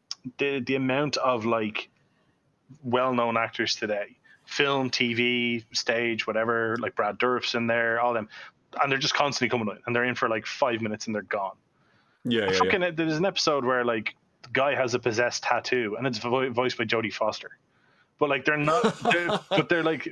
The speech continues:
Speaker 1: those are little, very small cameos because people like the show, or they're not big enough yet. Like, Ryan Reynolds dies in the opening scene of one of the episodes.
Speaker 2: <laughs>
Speaker 1: Uh,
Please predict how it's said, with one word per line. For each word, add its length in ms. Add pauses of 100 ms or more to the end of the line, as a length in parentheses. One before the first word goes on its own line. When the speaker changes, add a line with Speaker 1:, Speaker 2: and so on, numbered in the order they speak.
(120)
Speaker 1:
those 240
are 80
little, 220
very 360
small 300
cameos 420
because 220
people 440
like 220
the 80
show, 600 (680)
or 180
they're 140
not 220
big 160
enough 200
yet. 160
Like, 140
Ryan 220
Reynolds 380
dies 340
in 40
the 100
opening 320
scene 320
of 140
one 140
of 60
the 160
episodes. 640 (180)
Speaker 2:
<laughs> 60 (540)
Speaker 1:
Uh, 680